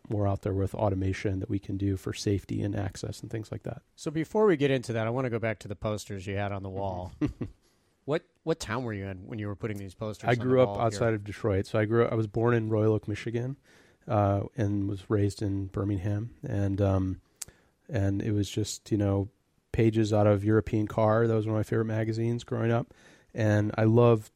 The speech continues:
Speaker 1: stuff like that in the eighties and nineties, you know, when Volkswagen and Audi was probably at its worst, uh,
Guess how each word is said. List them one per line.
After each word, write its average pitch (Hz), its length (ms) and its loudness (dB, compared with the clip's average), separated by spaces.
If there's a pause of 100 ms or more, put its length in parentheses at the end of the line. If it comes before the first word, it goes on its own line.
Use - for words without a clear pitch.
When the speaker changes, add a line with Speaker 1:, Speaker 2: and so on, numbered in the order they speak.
Speaker 1:
stuff - 360 -6
like 107 140 -4
that 110 140 0
in 107 80 -4
the 110 80 -2
eighties 107 280 2
and 104 80 -4
nineties, 107 640 -2
you 131 100 -6
know, 117 180 -2
when 110 420 0
Volkswagen 110 560 2
and 107 120 0
Audi 107 280 2
was 104 180 0
probably 107 680 2 (400)
at 123 100 4
its - 180 0
worst, 117 540 -2 (180)
uh, 104 300 0